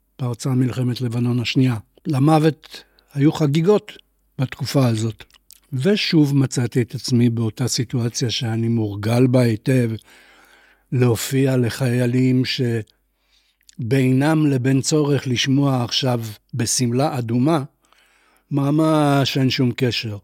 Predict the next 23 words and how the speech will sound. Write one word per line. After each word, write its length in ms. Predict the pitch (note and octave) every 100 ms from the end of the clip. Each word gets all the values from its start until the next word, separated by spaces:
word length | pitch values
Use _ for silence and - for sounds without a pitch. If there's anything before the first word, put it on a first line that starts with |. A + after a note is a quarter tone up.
| _ -
אמרו 360 | C#3 C3 D#3 G3
להם, 280 | F#3+ F3 E3+
"תבואו 460 | D3 B2 C#3 C#3+
להופעה." 420 | C3 B2 G#2+ A#2 G2+ _ _ _ _ _ _ _ _ _ _ _ _ _ _ _
זה 140 | A#2+ C#3+
אחרי 220 | D3 D3+
שלילה 680 | C#3+ C3+ D3+ C3 C3+ D3+ C#3+
שלהם 320 | C#3 C3+ C3+
הם 100 | B2
שכבו 420 | B2+ A#2 A#2 C3
באיזה 320 | C3 B2 A2+ A#2+
מארב, 720 | B2+ A#2 A#2 B2 C#3 B2 B2 _ _ _ _ _ _ _ _ _ _ _ _ _ _ _ _ _ -
וכל 320 | C3 G#2+ D3 C#3
מה 140 | C3+
שהם 260 | - B2 A#2+
רוצים 340 | A#2 - B2+
זה 100 | B2+
לישון, 380 | B2 - D3 C3+
אמרו 260 | A#2+ A#2+
להם, 220 | B2+ A#2+ A2+
"לא, 160 | B2
לא, 120 | D3+
לא. 140 | D#3+